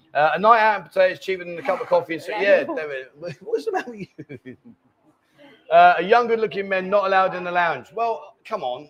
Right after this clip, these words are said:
Speaker 1: you know, the, the problem is, e-, everyone's welcome here. I'm only joking. Everyone's welcome. But the point being is these young lads, especially if they're confident,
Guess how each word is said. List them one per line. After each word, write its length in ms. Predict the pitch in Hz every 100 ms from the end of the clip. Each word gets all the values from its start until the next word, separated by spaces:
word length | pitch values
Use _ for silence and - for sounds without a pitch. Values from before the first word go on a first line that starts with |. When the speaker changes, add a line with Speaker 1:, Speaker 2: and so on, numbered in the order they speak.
| 147
Speaker 1:
you 60 |
know, 200 | 156 135 139 156 - _ _ _
the, 160 | 190 220 196
the 80 | 208
problem 380 | 254 254 208
is, 200 | 196 143
e-, 440 | - - 185 185 208 196
everyone's 420 | 202 165 151 127
welcome 300 | 123 - 120
here. 80 | 127
I'm 120 | 147
only 160 | 156
joking. 380 | 135 123 117 113 127
Everyone's 340 | 156 123 123 123
welcome. 340 | 120 - - _ _ _
But 100 | -
the 80 | 156
point 280 | 160 226 208
being 180 | 185 165
is 160 | 143
these 240 | - 170 143
young 180 | 185 165
lads, 380 | 143 120 113 -
especially 440 | - 196 175 180
if 60 | 151
they're 120 | 156
confident, 560 | - 180 127 110 120